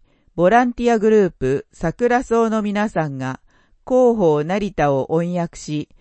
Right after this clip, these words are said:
シーディーやテープに収録した声の広報を無料で郵送しています。申し込みは、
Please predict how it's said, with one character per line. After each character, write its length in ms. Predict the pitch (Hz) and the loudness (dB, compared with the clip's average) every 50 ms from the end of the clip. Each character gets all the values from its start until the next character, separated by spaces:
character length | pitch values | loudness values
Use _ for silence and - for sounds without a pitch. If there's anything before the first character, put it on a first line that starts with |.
| _ _ _ _ | _ _ _ _
シ 360 | _ - - - 214 214 214 208 | _ -14 -8 -6 -4 -2 -2 -2
ー 20 | |
デ 80 | 175 220 | -2 0
ィ 160 | 214 202 185 | 0 0 2
ー 20 | |
や 260 | 165 151 151 160 110 - | 2 2 0 0 -2 -4
テ 220 | - 247 240 240 233 | 0 2 4 4 2
ー 40 | |
プ 140 | 220 - 185 | 2 0 -2
に 120 | 165 160 156 | -4 -4 -6
収 280 | - - 190 190 190 | -6 -4 -2 0 0
録 280 | 185 185 180 - 175 175 | 0 -2 -2 -4 -6 -6
し 140 | - - - | -8 -6 -4
た 260 | - 160 160 - - - _ _ _ _ _ | -4 -4 -4 -4 -8 -16 _ _ _ _ _
声 320 | - - 254 269 262 254 | 0 2 4 4 4 4
の 160 | 214 180 160 | 2 0 -2
広 400 | 151 - 220 220 214 214 196 190 | -2 2 2 4 4 4 4 2
報 400 | 156 151 143 135 131 131 131 131 | 0 -2 -2 -2 -2 -2 -4 -4
を 160 | 127 117 - _ _ _ _ _ | -6 -6 -10 _ _ _ _ _
無 160 | - 156 160 175 | -8 -6 -2 0
料 240 | 208 226 226 233 | 2 2 2 2
で 160 | 226 214 220 208 | 4 4 2 2
郵 240 | 196 190 202 202 | 2 2 0 0
送 240 | 202 - 202 196 196 | 0 -2 -2 -2 -2
し 120 | 202 - - | -2 -4 -2
て 140 | - 170 | -2 -2
い 120 | 160 156 147 | 0 -2 -4
ま 180 | 139 135 135 | -6 -8 -8
す。 240 | - - - _ _ _ _ _ _ _ _ _ _ _ _ _ _ _ _ _ _ - | -10 -12 -20 _ _ _ _ _ _ _ _ _ _ _ _ _ _ _ _ _ _ -4
申 160 | 185 196 202 | -2 -2 -2
し 80 | 202 - | -4 -4
込 180 | - 196 190 | -2 -2 -2
み 140 | 185 180 175 165 | -2 -2 -2 0
は、 280 | 175 170 175 175 - | 0 0 0 -2 -6